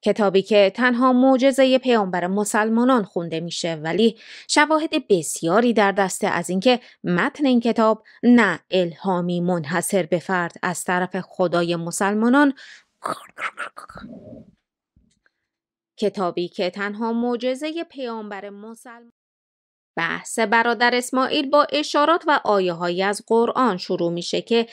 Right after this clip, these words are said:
دربارهٔ شعر و شاعر، بحث برادر اسماعیل،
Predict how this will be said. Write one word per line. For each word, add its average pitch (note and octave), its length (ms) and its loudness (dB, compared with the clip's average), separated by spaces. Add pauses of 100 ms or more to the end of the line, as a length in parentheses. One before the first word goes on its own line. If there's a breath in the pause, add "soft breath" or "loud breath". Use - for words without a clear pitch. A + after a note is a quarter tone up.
(260 loud breath)
دربارهٔ D4+ 540 2
شعر G#3+ 380 2
و G#3+ 60 0
شاعر، - 400 -4 (1160)
بحث F#3 340 -4
برادر F3 560 -4
اسماعیل، C4+ 540 -2